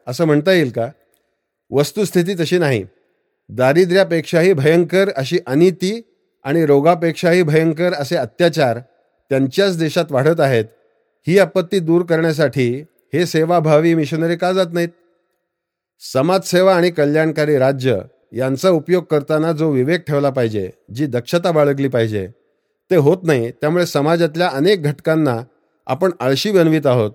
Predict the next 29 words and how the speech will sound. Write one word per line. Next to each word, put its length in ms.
परावलंबन 760
आणि 180
निष्क्रियता 880
यांना 260
प्रोत्साहन 600
देत 200
आहोत. 200
समाजसेवेचा 640
परिणाम 420
म्हणून 380
आळस 340
किंवा 220
परावलंबन 680
निर्माण 400
होऊ 160
नये, 300
यासाठी 440
आपल्या 280
परंपरेत 540
एक 180
फार 180
चांगला 360
नियम 240
आहे, 160
होता 200
असं 220
म्हणा. 160
तो 60
असा, 280